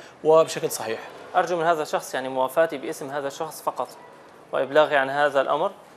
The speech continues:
Speaker 2: حيث
Speaker 1: أين؟
Speaker 2: ن-، في المكتب الطبي في معبر باب الهوى.
Speaker 1: في
Speaker 2: أنا
Speaker 1: المكتب
Speaker 2: مداوم
Speaker 1: الطبي، يعني،
Speaker 2: يوميا.
Speaker 1: يعني ممكن يدخل على المعبر، يعني مثلا في عنا عشر حواجز، يعني معقول يجي على كل حاجة؟ ما في عندك وسيلة تواصل
Speaker 2: أخي،
Speaker 1: أسهل؟
Speaker 2: هناك م-،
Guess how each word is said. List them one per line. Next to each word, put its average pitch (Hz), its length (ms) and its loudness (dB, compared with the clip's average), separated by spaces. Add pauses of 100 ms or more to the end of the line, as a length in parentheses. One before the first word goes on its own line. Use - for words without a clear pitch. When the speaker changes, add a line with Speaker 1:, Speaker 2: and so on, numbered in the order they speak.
(200)
Speaker 2:
حيث 147 140 0
Speaker 1:
أين؟ 190 200 8
Speaker 2:
ن-، 147 260 -8 (340)
في - 60 -16
المكتب 147 320 0
الطبي 165 240 -4
في 156 120 -8
معبر 143 220 2
باب 135 200 0
الهوى. 151 260 -4 (200)
Speaker 1:
في - 80 -6
Speaker 2:
أنا 170 80 0
Speaker 1:
المكتب 180 220 4
Speaker 2:
مداوم 156 140 10
Speaker 1:
الطبي، 147 240 4
يعني، 151 260 8
Speaker 2:
يوميا. 135 160 2
Speaker 1:
يعني 139 220 4
ممكن 185 360 4
يدخل 190 280 4
على 160 120 6
المعبر، 165 400 6
يعني 123 380 -2
مثلا 151 400 2
في 165 160 2
عنا 160 360 2
عشر 151 260 -2
حواجز، 117 560 0 (600)
يعني 131 320 -2
معقول 151 360 2
يجي 151 440 0
على 135 180 -2
كل 147 180 -6
حاجة؟ 147 320 0
ما 151 120 0
في 180 140 2
عندك 170 240 2
وسيلة 160 260 2
تواصل 160 380 4
Speaker 2:
أخي، 160 80 4
Speaker 1:
أسهل؟ 160 340 4 (160)
Speaker 2:
هناك 170 300 2
م-، 156 220 0